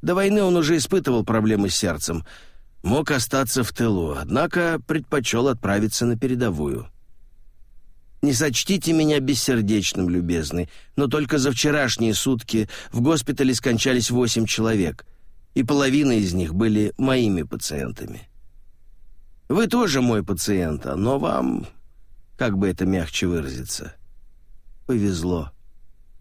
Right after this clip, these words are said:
Снова давишний малый донимал в проходе медсестру.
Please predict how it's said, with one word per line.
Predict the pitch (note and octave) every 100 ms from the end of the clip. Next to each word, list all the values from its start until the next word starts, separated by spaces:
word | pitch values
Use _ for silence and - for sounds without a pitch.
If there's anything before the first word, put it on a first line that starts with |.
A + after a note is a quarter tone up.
| - - - - - - -
Снова | - D3+ F#3 E3+
давишний | C3+ C#3+ C3+ A#2 B2 A#2
малый | A#2 B2+ A#2+
донимал | G#2+ A#2 A2 G#2+ B2
в | A2+
проходе | - F#2+ - A2 G#2
медсестру. | G#2+ G2 A2 G2 - F2+ D#2